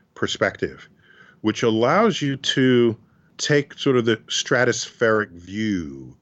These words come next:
of whatever it is you're doing, which I think is important. It's possible to be distracted by details. In physics, Physics one oh one, you learn that the world is an interplay of matter, motion,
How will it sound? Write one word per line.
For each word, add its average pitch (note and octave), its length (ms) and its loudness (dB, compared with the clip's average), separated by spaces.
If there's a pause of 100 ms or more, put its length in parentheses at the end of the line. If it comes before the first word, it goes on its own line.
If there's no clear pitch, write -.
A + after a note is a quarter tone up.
of E2+ 140 -6
whatever G2+ 360 0
it F#2 80 0
is E2+ 300 -2
you're E2+ 100 -2
doing, D2+ 460 -4 (400)
which C3 140 0
I C#3+ 60 4
think G#3+ 200 -2
is F#3 140 2
important. B2+ 420 0
It's A#2 100 -6
possible E3 460 -2
to C3+ 140 -6
be B2+ 80 2
distracted A#2 760 -2
by G2+ 160 2
details. F#2+ 680 -8 (640)
In C#3 120 4
physics, - 600 -2 (320)
Physics E3 360 -2
one A#2+ 160 2
oh A#2 80 4
one, G2+ 380 0 (420)
you C3+ 200 2
learn F#3 640 4
that A#2+ 460 0
the G#2+ 160 -2
world D#3 360 2
is A#2+ 120 2
an G#2+ 100 2
interplay G2 800 2 (540)
of G2 680 2 (720)
matter, A2 760 4
motion, F#2+ 800 -2